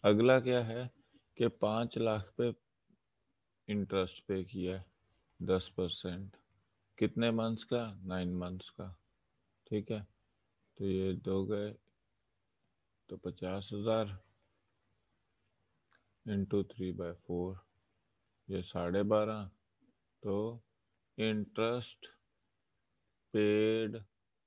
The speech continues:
on ten percent debentures,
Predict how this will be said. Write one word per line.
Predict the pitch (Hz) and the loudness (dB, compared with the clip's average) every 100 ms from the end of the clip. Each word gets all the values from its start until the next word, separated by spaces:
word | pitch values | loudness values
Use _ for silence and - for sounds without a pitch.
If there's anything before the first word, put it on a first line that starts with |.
| _ _ _ _ _ | _ _ _ _ _
on | 110 107 104 104 107 - | -12 -8 -8 -8 -10 0
ten | 107 107 110 101 | 4 4 2 -2
percent | 95 95 - - 101 101 104 - - _ _ _ _ _ _ _ _ _ _ | -4 -4 -6 -6 -4 -4 -6 -10 -20 _ _ _ _ _ _ _ _ _ _
debentures, | 98 87 90 85 - - 69 - | -4 -4 -4 -6 -10 -10 -10 -12